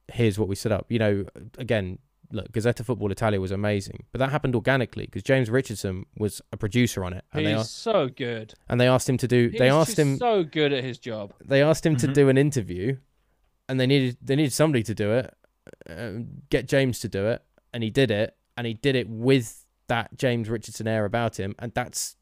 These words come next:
Speaker 1: what made him who he became in the end, the face and host of the Italian football show, and then one of the best sports presenters in this country.
Speaker 2: He's so good. I watched him on the B B C Sports, uh,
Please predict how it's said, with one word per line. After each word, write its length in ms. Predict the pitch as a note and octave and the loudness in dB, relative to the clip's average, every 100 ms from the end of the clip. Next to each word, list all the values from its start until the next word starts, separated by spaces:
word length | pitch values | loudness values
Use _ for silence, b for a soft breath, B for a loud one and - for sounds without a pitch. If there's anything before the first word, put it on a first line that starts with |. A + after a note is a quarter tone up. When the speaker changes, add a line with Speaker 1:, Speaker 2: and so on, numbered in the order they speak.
| - | -6
Speaker 1:
what 200 | A#2+ A#2 | -4 -2
made 300 | A#2+ C3 G#2 | 0 0 0
him 320 | D3+ D#3 A2+ | 0 0 0
who 220 | A#2+ B2+ | 0 0
he 180 | A#2 D3+ | 0 -2
became 440 | C3 - D#3 G#3+ G#2+ | -4 -4 -2 0 0
in 80 | |
the 80 | G#2 | -2
end, 180 | G#2 G2+ | -4 -4
the 80 | G#2+ | -6
face 340 | - C3 B2 | -2 -2 -2
and 300 | A#2+ A#2 A#2 - - | -6 -10 -12 -16 -4
host 300 | C#3+ B2+ B2+ | -2 0 -2
of 80 | A#2+ | -6
the 60 | |
Italian 340 | A#2 A#2+ A#2 A2+ | -2 -2 -2 -2
football 280 | C3 A#2+ | -4 -4
show, 320 | A2+ A#2+ A#2 A2+ B B B | -4 -2 -2 -2 B B B
and 100 | - | -6
then 120 | A#2 A#2+ | -2 0
one 100 | A#2+ | 0
of 60 | |
the 40 | A2+ | 0
best 180 | A2+ | -2
sports 280 | - B2+ A2 | -2 -2 -2
presenters 440 | - A#2 A#2 A2+ A#2 | -4 -2 -2 -4 -4
in 100 | A#2 | -4
this 120 | A2+ | -4
country. 420 | D#3 D#3+ - A#2 _ | -4 -4 -8 -14 _
Speaker 2:
He's 180 | D3+ E3+ | -18 -18
so 300 | - A#3 C3+ | -10 -6 -6
good. 220 | B2+ G#2 | -8 -8
I 40 | C3 | -8
watched 200 | E3+ E3+ | -8 -10
him 80 | C3+ | -12
on 80 | |
the 60 | A#2+ | -10
B 160 | C3 B2 | -10 -10
B 60 | |
C 60 | A#2 | -14
Sports, 460 | - C3+ A#2 - | -14 -12 -12 -12
uh, 320 | A#2+ A#2 A#2 | -12 -10 -10